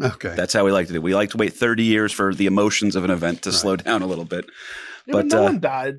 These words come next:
Speaker 1: Yeah, I was gonna say a couple people have to die before we can go in the deep dive into it.
Speaker 2: That's also true.
Speaker 1: Yeah.
Speaker 2: The political effects of,
Speaker 1: Right.
Speaker 2: by then it'd also be President Fred Durst.
Speaker 1: The
Speaker 2: Um,
Speaker 1: aftershock.
Speaker 2: <laughs>
Speaker 3: Don't put that in the universe.
Speaker 2: It's gonna happen. Um,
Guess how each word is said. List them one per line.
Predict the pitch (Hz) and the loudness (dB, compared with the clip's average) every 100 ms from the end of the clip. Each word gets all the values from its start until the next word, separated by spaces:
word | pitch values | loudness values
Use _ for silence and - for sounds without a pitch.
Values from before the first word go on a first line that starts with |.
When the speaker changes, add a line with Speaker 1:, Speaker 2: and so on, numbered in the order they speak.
| - | -8
Speaker 1:
Yeah, | - 139 | 0 2
I | |
was | 127 127 | 2 2
gonna | 127 | 0
say | - 127 | 0 0
a | |
couple | 131 139 - | 0 -2 -4
people | - 113 101 | -6 -6 -4
have | 113 131 | -6 -6
to | 101 | -10
die | 90 85 | -10 -10
before | 82 90 104 | -12 -12 -10
we | 90 92 | -10 -10
can | 90 87 | -10 -12
go | 92 90 | -12 -12
in | 92 95 _ - | -12 -14 _ -16
the | 92 | -16
deep | - 120 117 104 | -10 -8 -8 -8
dive | 87 87 | -10 -8
into | 123 123 87 | -8 -8 -12
it. | - - | -10 -2
Speaker 2:
That's | 107 - | 0 2
also | 90 85 85 | 0 0 -4
true. | - 82 82 | -2 -2 -2
Speaker 1:
Yeah. | 92 - | -4 -4
Speaker 2:
The | 101 | -4
political | - 120 113 - 87 | 0 0 0 -2 -4
effects | - 85 - - | -4 -6 -4 -6
of, | 87 82 | -6 -6
Speaker 1:
Right. | 85 85 _ _ | -8 -10 _ _
Speaker 2:
by | 113 | 0
then | 113 | 4
it'd | 107 101 | 4 4
also | 95 82 | 2 0
be | 85 | -4
President | - 98 87 85 - | -2 -2 0 -2 0
Fred | 90 78 | 0 0
Durst. | 76 82 82 - - - | 2 0 0 -4 -8 -6
Speaker 1:
The | 117 113 | 0 2
Speaker 2:
Um, | 113 | 2
Speaker 1:
aftershock. | 101 330 110 85 85 - - | 4 2 0 -8 -10 -14 -4
Speaker 2:
<laughs> | - - 117 - 139 - 131 - - - - - - - - _ - - | -2 2 2 2 -2 0 -4 -2 -2 -2 -2 -4 -2 -4 -4 _ -12 -2
Speaker 3:
Don't | 247 370 | 0 2
put | 381 - | 2 4
that | 233 | 4
in | 208 | 4
the | 190 | 4
universe. | 185 202 208 285 - - - | 4 4 4 4 2 -10 -6
Speaker 2:
It's | - | -2
gonna | 98 101 | 2 2
happen. | 117 110 92 - _ - - - - - - | 2 2 0 -2 _ -20 -20 -20 -20 -18 -4
Um, | 92 95 90 87 | 0 4 4 2